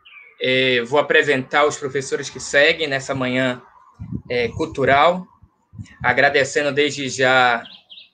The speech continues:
eh, ao suporte técnico de nossa equipe da ufba, que tem feito um trabalho extraordinário. A gente, nesse momento de pandemia, quer se solidarizar com todos aqueles que vêm vivendo, é,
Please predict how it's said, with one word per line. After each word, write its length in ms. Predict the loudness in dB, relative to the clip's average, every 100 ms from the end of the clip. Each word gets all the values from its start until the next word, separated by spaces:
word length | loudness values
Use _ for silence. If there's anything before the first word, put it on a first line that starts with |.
| _ _
eh, 580 | -6 -4 -4 -4 -4 -6 -4
ao 160 | -4
suporte 460 | -4 -2 0 0 -2
técnico 760 | 2 4 2 -2 -6 -6 -10 -12 _ _ _ -6
de 60 |
nossa 240 | -2 0 -2
equipe 260 | -4 -4
da 160 | 2 6
ufba, 460 | 6 4 2 0 0
que 80 |
tem 140 | 0 -6
feito 340 | -2 -4 -4
um 60 | -6
trabalho 400 | -2 2 4 2
extraordinário. 960 | 0 2 2 2 0 2 2 2 -2 -10 _ _ _ _ _ -10
A 60 | -4
gente, 320 | -4 -4 -2
nesse 240 | 0 0
momento 320 | 2 2 2 0
de 60 |
pandemia, 760 | 0 2 4 4 4 6 4 2 -14 -20 -10 2
quer 160 | 2
se 160 | 2 -2
solidarizar 1000 | 4 4 6 4 4 2 2 2 2 -4 _ _ -20 -20 -20 -20 -20 -20 -6
com 120 | -4
todos 320 | 2 4 4 4
aqueles 400 | 2 -2 -6 -6
que 80 |
vêm 160 | -6 -6
vivendo, 680 | -6 -4 -2 -2 -2 -4 -6 -12 -14 -12 -14 _ 0
é, 420 | 4 4 4 -2